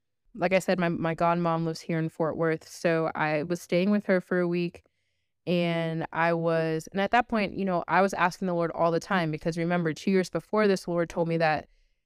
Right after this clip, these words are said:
I was gonna end up moving and that I wasn't gonna be in Tampa forever. And, you know, I'm like, "Lord, where are we going?" You know, I was asking the Lord all the time, "Where are we going?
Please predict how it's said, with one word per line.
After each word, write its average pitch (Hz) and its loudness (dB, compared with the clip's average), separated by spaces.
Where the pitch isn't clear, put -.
I 151 2
was 156 0
gonna 160 -2
end 160 -2
up 147 -2
moving 240 0
and 165 -2
that 160 2
I 156 2
wasn't 165 -2
gonna 160 -4
be 156 -4
in 156 -4
Tampa 156 -6
forever. 202 2
And, 165 -4
you 165 -4
know, 160 -2
I'm 170 0
like, 175 -2
"Lord, 170 0
where 165 0
are 156 -2
we 151 -4
going?" 190 0
You 165 -2
know, 165 0
I 156 0
was 175 -2
asking 175 0
the 185 2
Lord 175 0
all 165 -2
the 165 2
time, 151 -4
"Where 156 -2
are 175 0
we 190 2
going? 165 0